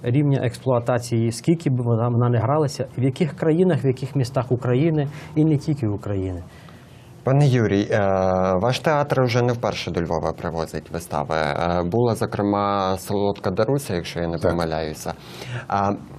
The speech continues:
Speaker 2: як ви оцінюєте, е, потребу львівського глядача там? І чи, на вашу думку, він якось відрізняється від глядача в Чернівцях?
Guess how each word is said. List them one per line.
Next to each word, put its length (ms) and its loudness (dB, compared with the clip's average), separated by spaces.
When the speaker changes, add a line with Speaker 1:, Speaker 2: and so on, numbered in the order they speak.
Speaker 2:
як 300 0
ви 160 4
оцінюєте, 840 2
е, 500 2
потребу 540 4
львівського 540 2
глядача 800 0
там? 360 2
І 100 4
чи, 420 4
на 100 2
вашу 280 2
думку, 340 2
він 140 4
якось 520 2
відрізняється 1000 2
від 180 2
глядача 540 0
в 80 -6
Чернівцях? 800 -6